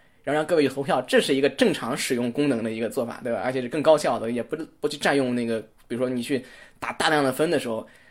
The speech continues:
你，然后你，你通过看谁哪个分儿更多，你看，你能看出什么来？你看不出什么来，它太多了，它占的满屏都是，它只能污染这个视频的这个画面，而，而且都只是数字而已了。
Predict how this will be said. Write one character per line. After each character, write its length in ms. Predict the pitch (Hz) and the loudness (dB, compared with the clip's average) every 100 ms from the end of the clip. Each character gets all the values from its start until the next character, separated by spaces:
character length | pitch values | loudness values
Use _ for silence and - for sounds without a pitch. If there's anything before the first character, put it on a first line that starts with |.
| - - | -18 -6
你， 120 | 151 | 2
然 100 | 147 | 2
后 80 | 143 | 2
你， 140 | 120 | 0
你 200 | 127 123 | -2 -4
通 180 | - 196 | -2 2
过 100 | 160 | 2
看 240 | - 170 | 2 0
谁 260 | 135 147 160 - | 2 0 0 -4
哪 140 | - 127 | -6 -2
个 100 | 127 | 0
分 140 | 185 | 0
儿 20 | |
更 140 | 185 143 | 0 -2
多， 260 | 190 190 | 0 0
你 80 | 156 | 0
看， 240 | - 151 143 | -2 -2 0
你 60 | |
能 80 | 147 | 0
看 140 | 156 147 | 2 0
出 20 | |
什 100 | 135 | 0
么 60 | |
来？ 80 | 127 | -2
你 80 | 120 | -4
看 180 | - 233 | -4 -4
不 80 | 120 | -4
出 20 | |
什 60 | |
么 80 | 117 | -6
来， 100 | - - _ - | -14 -18 _ -14
它 80 | - | -6
太 100 | - | 0
多 220 | 208 247 | 2 2
了， 80 | - - - - - | 0 -8 -14 -20 -6
它 60 | 214 | 0
占 120 | - | 2
的 60 | 190 | 4
满 140 | 143 | 2
屏 80 | 139 | 2
都 120 | 185 | 2
是， 220 | 202 - 135 | 2 2 2
它 80 | |
只 100 | - | 2
能 160 | 127 170 | 0 4
污 100 | 208 | 6
染 120 | 131 | 6
这 80 | 131 | 4
个 80 | 139 | 0
视 140 | 165 | -2
频 120 | 131 | -4
的 60 | 143 | -2
这 80 | 139 | -4
个 60 | |
画 120 | 127 190 | -2 -4
面， 200 | 156 - - _ _ - - - - | -4 -10 -20 _ _ -20 -20 -18 0
而， 180 | 170 - | 2 4
而 80 | |
且 60 | 196 | 4
都 100 | 196 | 4
只 140 | 139 | 2
是 60 | 120 | -2
数 140 | - | -2
字 140 | 180 156 | 0 2
而 160 | 113 | 2
已 100 | 113 | -2
了。 120 | - | -6